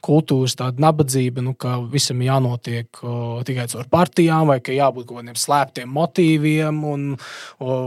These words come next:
vai, nezinu, kaut kādai slepenai naudai, kas te aiz visu pasākumu varbūt aizmugurē. Nu, ka nē, nu, ka, nē, konference ir konference, partija ir partija, portāls ir portāls. Tas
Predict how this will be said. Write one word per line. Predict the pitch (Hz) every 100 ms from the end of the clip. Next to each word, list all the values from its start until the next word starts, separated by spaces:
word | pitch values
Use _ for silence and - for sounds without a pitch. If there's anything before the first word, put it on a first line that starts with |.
| 127
vai, | 127 131
nezinu, | 127 127
kaut | 120 113
kādai | 120
slepenai | - 143 143 123 135
naudai, | 165 170 165 151
kas | 156 -
te | - 151 143
aiz | 139 139
visu | 143 147
pasākumu | 160 - 135 135 131
varbūt | 127 131
aizmugurē. | 160 156 147 143 131 131
Nu, |
ka | - 180
nē, | 202 127
nu, | 120 117 123 139
ka, | 127
nē, | 117 131 143 - -
konference | 147 143 180 160 180
ir |
konference, | 196 214 160 127 - -
partija | 139 - 139
ir | 135
partija, | 175 160 - 127 123 127 120
portāls | 156 139 135 127
ir | 143
portāls. | 165 160 - 120 -
Tas | 143